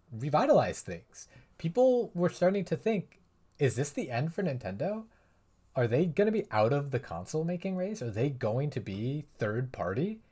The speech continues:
But no, the Nintendo Switch came in and basically set the market on fire,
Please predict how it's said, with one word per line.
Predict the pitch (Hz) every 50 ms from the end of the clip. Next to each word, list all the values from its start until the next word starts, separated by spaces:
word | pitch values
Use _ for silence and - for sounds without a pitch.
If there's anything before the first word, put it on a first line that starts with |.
| _ _ _ _ _ _ _ _ _ _
But | - 127 104 95 - _
no, | 113 117 107 85 80 - _ _ _ - _ _
the | - 98
Nintendo | 95 98 - - 165 185 202 196
Switch | - - 170 165 156 - - -
came | - 139 139 131
in | 120 120 117 113 120
and | - 107 104 98 98 92 90 - _ _
basically | - 226 254 - 170 139 98
set | - - - - -
the | 135
market | 110 110 110 - 110 101
on | 98 92
fire, | - 104 98 101 101 95 95 95 92